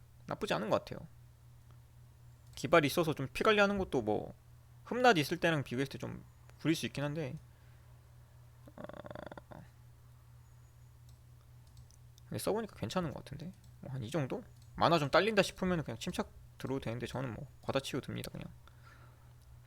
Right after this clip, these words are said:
난입의 불은 정밀의 빈망이요? 이거 씨, 이러면 심 노딜인데 오바 아닌가요? 아니, 그리고 이거 핵심은,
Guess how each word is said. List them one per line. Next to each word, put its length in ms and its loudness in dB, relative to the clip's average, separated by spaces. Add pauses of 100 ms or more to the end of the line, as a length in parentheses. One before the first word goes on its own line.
(1900)
난입의 420 8
불은 240 4
정밀의 420 4
빈망이요? 640 2 (880)
이거 140 2
씨, 180 -2
이러면 300 6
심 260 0
노딜인데 840 8 (1400)
오바 180 4
아닌가요? 500 2 (600)
아니, 160 8
그리고 300 8
이거 340 10
핵심은, 880 8